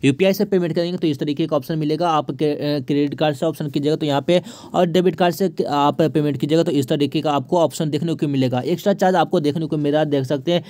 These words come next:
किसी में कुछ रुपया, किसी में कुछ रुपया, किसी में कुछ रुपया देखने को मिलता है। ये कहने का मतलब है कि जीएसटी चार्ज आपको लग जाता है अलग-अलग पेमेंट गेटवे को यूज़ करने पर, ठीक है।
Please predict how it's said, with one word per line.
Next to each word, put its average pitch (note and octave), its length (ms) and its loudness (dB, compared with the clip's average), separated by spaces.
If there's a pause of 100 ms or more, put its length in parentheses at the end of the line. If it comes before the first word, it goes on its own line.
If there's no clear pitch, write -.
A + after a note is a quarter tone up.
(200)
किसी F3+ 220 2
में F3 140 2
कुछ D#3+ 240 2
रुपया, D#3+ 380 2
किसी D3+ 240 -4
में D3 100 -4
कुछ C#3 220 -6
रुपया, D#3 200 -4
किसी D3+ 240 -6
में C#3+ 100 -2
कुछ C3+ 200 0
रुपया D3 180 0
देखने D3 300 0
को D3+ 160 -2
मिलता C3+ 220 0
है। C3 100 0
ये F3+ 120 0
कहने F#3+ 240 2
का G3 80 2
मतलब F#3+ 200 4
है G3 60 2
कि F#3 100 2
जीएसटी D3+ 380 0
चार्ज D#3 200 0
आपको D3 220 0
लग C#3 120 2
जाता C#3+ 240 2
है F3+ 80 2 (240)
अलग-अलग F#3 580 4
पेमेंट D#3+ 640 -2
गेटवे D3 360 0
को E3+ 140 0
यूज़ C3+ 240 2
करने B2 260 0
पर, A#2+ 160 -4
ठीक E3 220 -2
है। A#2+ 120 0